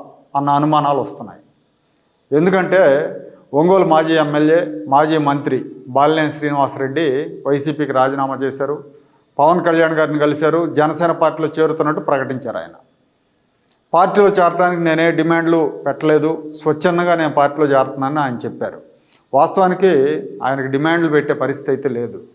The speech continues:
ఎందుకంటే ఆయన ఓడిపోయారు, ఆయన పార్టీ ఇంకా ఘోరంగా ఓడిపోయింది. ఆయన మీద, ఆయన, ఆయన అనుచరుల మీద చాలా కేసులు కూడా ఉన్నాయి.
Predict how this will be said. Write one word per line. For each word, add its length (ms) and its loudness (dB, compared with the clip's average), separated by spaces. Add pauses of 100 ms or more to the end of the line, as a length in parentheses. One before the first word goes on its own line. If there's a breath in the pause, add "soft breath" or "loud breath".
(160)
ఎందుకంటే 380 -4
ఆయన 140 0
ఓడిపోయారు, 600 0
ఆయన 140 -6
పార్టీ 340 -2
ఇంకా 180 -8
ఘోరంగా 360 0
ఓడిపోయింది. 580 -8 (460 soft breath)
ఆయన 180 2
మీద, 260 2
ఆయన, 520 0
ఆయన 280 -4
అనుచరుల 360 -4
మీద 200 -4
చాలా 420 -4
కేసులు 400 -4
కూడా 180 0
ఉన్నాయి. 260 -8